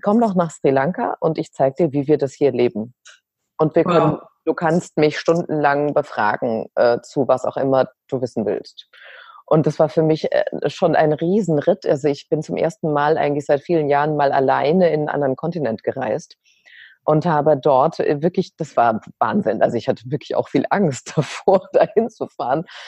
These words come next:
Speaker 1: Und es war nachher ganz, ganz wunderbar. Und ich habe mit ihm stundenlang im Tempel gesessen und wir haben geredet. Und wir haben geredet über Beispiele.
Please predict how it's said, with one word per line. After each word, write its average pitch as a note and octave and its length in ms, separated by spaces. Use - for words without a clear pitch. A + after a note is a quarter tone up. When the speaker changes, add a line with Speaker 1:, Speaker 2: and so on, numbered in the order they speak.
Speaker 1:
Und E3 180
es D#3 180
war D3+ 160
nachher C#3+ 300
ganz, D#3 360
ganz D3+ 260
wunderbar. C3+ 420
Und C3+ 80
ich - 120
habe D3 120
mit D3 140
ihm D3 160
stundenlang D3 500
im C#3 140
Tempel F3 300
gesessen A#2 440
und B2 180
wir D3 80
haben C#3 140
geredet. C#3+ 500
Und A#2+ 160
wir C3+ 80
haben C3 120
geredet C#3+ 380
über C#3 160
Beispiele. D#3 720